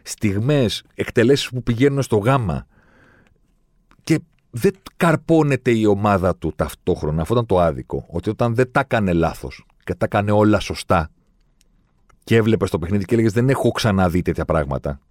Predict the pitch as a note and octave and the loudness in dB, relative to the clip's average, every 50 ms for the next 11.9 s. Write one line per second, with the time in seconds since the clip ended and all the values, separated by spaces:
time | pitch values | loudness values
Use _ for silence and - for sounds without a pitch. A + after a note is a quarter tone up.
0 | _ _ _ _ - D#2 E2+ G2+ - - F2+ G#2+ A2 A2 A2 F2+ D#2+ - - D2 | _ _ _ _ -10 -4 -2 -2 -2 0 0 2 2 4 2 0 -2 -4 -6 -6
1 | C2+ C2+ C2 C#2+ C2+ - - C2+ C2+ C2+ C#2+ C#2 C#2 C2 C#2 C#2+ C2+ B1+ B1+ - | -6 -4 -4 -6 -6 -6 -8 -10 -8 -8 -6 -6 -4 -4 -4 -4 -6 -6 -10 -10
2 | - B1+ B1 A#1 B1+ B1 - - - - - _ _ _ _ _ _ _ _ _ | -12 -12 -12 -10 -12 -14 -14 -14 -14 -16 -16 _ _ _ _ _ _ _ _ _
3 | _ _ _ _ _ _ _ _ _ _ _ _ _ - G2+ F#2 - E2 - - | _ _ _ _ _ _ _ _ _ _ _ _ _ -6 -6 -6 -4 -6 -4 -4
4 | A2 F#2+ E2 - G#2+ F#2 A#2 A2+ A#2 A#2 B2 B2+ B2 B2 A2+ G#2+ A#2 C3 B2 - | -4 -2 -2 -2 -2 0 0 0 0 0 0 0 0 0 -2 0 0 0 0 0
5 | - A#2+ A2+ G#2+ - A2+ - - G2+ - C3+ B2+ A#2 - C#3 C3 - C3 - B2+ | 0 0 0 0 -2 -4 -4 -6 -4 -2 -2 -2 -2 -2 -4 -2 -2 -2 -2 -2
6 | B2 - C#3 C3+ C3+ B2 A#2+ B2+ A2 E2 - - _ _ _ _ _ _ _ _ | -2 0 0 0 2 2 2 2 0 0 -4 -8 _ _ _ _ _ _ _ _
7 | _ _ _ _ _ - A#2+ - D#3 D#3 D#3+ D#3 F3+ E3+ F3+ E3+ - F#3 F3+ F3 | _ _ _ _ _ -6 -2 0 2 2 2 0 0 0 0 0 2 2 2 4
8 | D#3+ B2 A2+ - - A#2 B2+ C#3+ - - _ _ _ _ _ _ _ _ _ _ | 2 2 0 2 2 4 4 4 0 -4 _ _ _ _ _ _ _ _ _ _
9 | - F#3 F#3 F3 D3+ C#3 B2+ C3 C3 C#3+ D#3 F3+ F3+ F3+ G3 F#3 F3 F#3+ F3+ D#3+ | 2 4 4 4 2 2 0 0 0 2 2 2 4 4 4 2 4 4 4 6
10 | C#3 A#2 G#2+ F2+ D#2 D2 - _ _ _ _ _ _ _ - A#2+ A#2 G#2+ G2 F#2+ | 6 6 6 4 2 0 -6 _ _ _ _ _ _ _ -2 0 0 0 0 0
11 | - F#2 E2 - F2+ - - E2 D#2+ D#2 - - D#2 D2+ D2+ C#2+ C#2 | -2 -2 -2 -2 -2 -2 -2 -2 -2 -2 -2 -2 -4 -4 -4 -6 -6